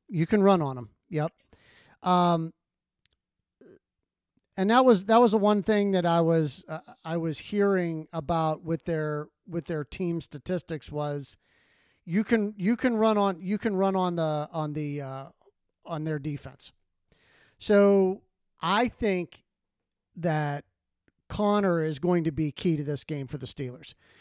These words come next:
And, and that kinda, that still talking about what you, you were saying, you know, if Ben only has to throw the ball twenty-two to twenty-five times,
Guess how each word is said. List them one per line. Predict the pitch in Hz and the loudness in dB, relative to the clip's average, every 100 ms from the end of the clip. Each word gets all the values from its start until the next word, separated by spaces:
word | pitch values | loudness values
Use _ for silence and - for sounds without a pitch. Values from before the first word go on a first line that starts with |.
| _ - | _ -6
And, | 208 220 | -2 2
and | 269 | 4
that | 302 - | 4 4
kinda, | 262 208 | 4 4
that | 233 262 _ _ - | 2 0 _ _ -14
still | - 226 | 2 4
talking | 196 202 | 6 4
about | 190 170 156 | 4 2 2
what | 160 | 2
you, | 196 190 | 2 2
you | 190 | 2
were | 226 | 2
saying, | 151 170 143 147 | 0 -4 -4 -4
you | 160 | -2
know, | 156 | -2
if | 147 | -2
Ben | 185 170 | -2 -2
only | 160 156 | -2 -4
has | 156 156 | -4 -4
to | 151 | -8
throw | - 151 | -6 -4
the | 143 | -4
ball | 135 147 143 | -4 -2 -4
twenty-two | - 156 143 151 | -6 -8 -6 -4
to | 147 | -6
twenty-five | - 139 139 131 127 | -4 -6 -6 -8 -8
times, | - 190 180 165 139 | -4 -2 -2 -4 -8